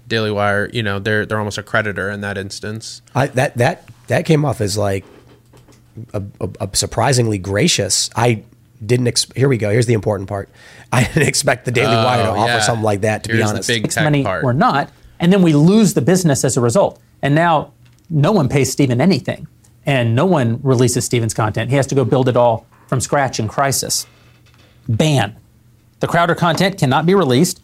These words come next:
Speaker 3: on any of the major platforms. Because of his content being banned from those platforms, then we'll reduce the fee if YouTube twenty, if Apple twenty, if Facebook ten, if Spotify ten.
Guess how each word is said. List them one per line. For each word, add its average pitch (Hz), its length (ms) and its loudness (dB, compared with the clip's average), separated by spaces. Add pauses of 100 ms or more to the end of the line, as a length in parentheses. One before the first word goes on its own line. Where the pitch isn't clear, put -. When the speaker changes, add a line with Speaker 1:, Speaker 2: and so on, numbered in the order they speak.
(140)
Speaker 3:
on 131 100 0
any 131 160 4
of 151 80 2
the 160 80 2
major 139 240 2
platforms. 156 640 -2 (380)
Because 143 240 0
of 147 60 0
his 127 100 -2
content 147 360 0
being 127 240 2
banned 185 340 2
from 135 120 4
those 117 140 2
platforms, 120 600 -2 (800)
then 156 180 4
we'll 180 120 4
reduce 131 260 2
the 135 80 0
fee 127 240 2
if 120 80 2
YouTube 117 340 2
twenty, 151 340 2
if 117 100 -2
Apple 123 240 0
twenty, 123 420 0 (280)
if 120 100 0
Facebook 123 400 -2
ten, 123 340 2
if 120 140 2
Spotify 113 360 0
ten. 123 280 -6